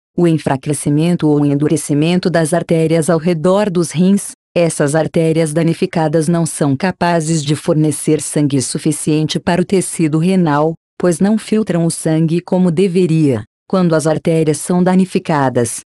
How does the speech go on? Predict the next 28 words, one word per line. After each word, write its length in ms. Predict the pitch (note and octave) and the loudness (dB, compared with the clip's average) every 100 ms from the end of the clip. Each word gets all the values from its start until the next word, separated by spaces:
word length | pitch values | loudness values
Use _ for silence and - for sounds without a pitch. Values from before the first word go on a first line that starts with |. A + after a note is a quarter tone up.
| - | -4
os 140 | F3 | 0
néfrons 640 | D#3+ E3 E3+ - F3 E3 D3 | 2 0 -2 -2 0 0 2
não 180 | F3+ E3+ | 0 2
recebem 600 | F3 F3 - F3 E3+ E3+ | 0 -2 0 0 2 0
oxigênio 760 | D#3+ - - D#3+ D3 F3+ F3 | -2 -4 -2 -2 0 0 2
e 60 | F3 | 2
nutrientes 760 | F3+ - C#3+ C#3+ E3 - F3 | 0 0 0 2 0 0 -2
essenciais, 920 | D3+ - E3+ E3+ - F#3 C#3+ B2 A#2 - - _ | -2 -2 -2 -2 -2 0 0 0 -4 -10 -16 _
e 80 | E3 | 0
os 140 | D3 | 0
rins 340 | D3 F3+ G3 - | 0 2 2 2
perdem 380 | D#3+ D#3 E3 E3 | -2 0 0 0
a 40 | |
capacidade 840 | D#3+ D#3 D3+ - D3 C#3+ D3 D3 | -2 -2 -2 -2 0 0 0 0
de 120 | C#3 | -2
filtrar 560 | D3+ A#3 G#3+ E3+ E3 E3+ | -2 0 0 0 0 0
o 40 | |
sangue 480 | D#3+ - D#3+ D#3+ D#3 | -2 -2 0 0 2
e 80 | D#3+ | 0
regular 580 | D3+ E3 D#3 D3+ D#3 D#3 | 0 0 0 2 0 -2
os 160 | D#3 | -4
fluidos, 600 | - F3 D#3+ C#3+ C3 - - _ - | -2 0 2 2 -2 -4 -12 _ -2
hormônios, 720 | F#3 E3 D#3 D#3+ D#3+ E3+ - - _ | 0 2 2 2 0 -2 -6 -16 _
ácidos 460 | F#3+ G3 G#3 F3+ F3+ | -4 -2 -2 0 0
e 60 | G3+ | -2
sais 380 | - E3 F3 | -2 -2 0
do 140 | D#3 F#3 | 0 -2
corpo. 540 | - D3+ C#3 - A#2+ | 0 2 2 0 -6